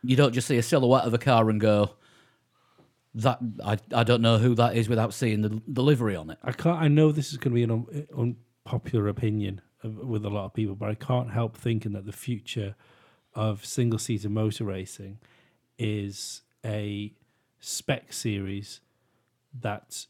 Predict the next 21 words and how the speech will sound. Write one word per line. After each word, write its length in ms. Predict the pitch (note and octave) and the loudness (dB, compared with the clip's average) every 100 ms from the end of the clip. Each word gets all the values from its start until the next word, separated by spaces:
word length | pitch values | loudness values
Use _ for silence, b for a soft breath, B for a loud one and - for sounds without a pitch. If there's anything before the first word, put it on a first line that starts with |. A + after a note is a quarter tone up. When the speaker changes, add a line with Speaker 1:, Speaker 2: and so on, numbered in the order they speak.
| - | -14
Speaker 2:
sole 640 | - - - C#3+ C3+ C3 | -8 -6 2 4 4 4
job, 300 | A2+ A#2+ G#2 | 2 2 2
the 80 | - | -2
sole 360 | - - C3+ B2 | -8 0 2 4
job 200 | B2+ A2 | 2 0
of 120 | G2+ | -2
that 220 | A2 - | -6 -6
spec 360 | - - A2 - | -8 -6 -6 -4
of 120 | G#2+ | -8
car 420 | - A#2+ G2 F#2 - _ _ _ _ _ - | -2 -2 -2 -6 -14 _ _ _ _ _ -4
is 200 | A#2 - | -4 -4
to 120 | A#2 | -14
be 220 | A2 A#2 | -4 -4
the 100 | A2 | -4
fastest 680 | - A#2 F2+ - - G#2+ - | -8 -8 -8 -10 -10 -12 -10
cars 380 | - A2+ G2+ G#2 | -6 -4 -2 -4
on 120 | G2+ | -6
the 80 | G#2 | -6
planet, 360 | A2+ G2+ G#2+ - _ _ _ _ _ _ _ - | -8 -8 -8 -12 _ _ _ _ _ _ _ -6
and 260 | B2 A2+ | -2 0
that 200 | A#2 A#2 | -2 -4